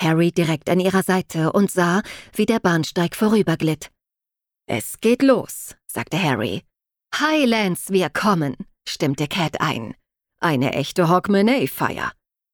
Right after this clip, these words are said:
Hog-, oh, entschuldige, es ist das schottische Wort für Silvester.“ „Ah, verstehe. Es wird gewiss lustig.“ Nachdem sie sich geküsst hatten,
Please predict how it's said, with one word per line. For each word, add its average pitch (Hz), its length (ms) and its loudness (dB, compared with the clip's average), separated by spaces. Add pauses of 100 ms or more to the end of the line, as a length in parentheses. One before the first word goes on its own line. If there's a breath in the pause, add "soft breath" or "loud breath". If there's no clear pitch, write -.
(120)
Hog-, 202 420 0 (400)
oh, 196 220 2
entschuldige, - 600 -4 (440 loud breath)
es - 180 0
ist - 180 -6
das 240 120 0
schottische 196 500 0
Wort 185 220 2
für 185 160 0
Silvester.“ 170 640 0 (460)
„Ah, 247 560 2
verstehe. 160 680 -2 (380 loud breath)
Es - 240 -4
wird 165 160 0
gewiss 214 340 0
lustig.“ 302 520 -2 (1600)
Nachdem 269 380 4
sie 262 120 0
sich 226 200 -2
geküsst - 460 -2
hatten, 208 320 0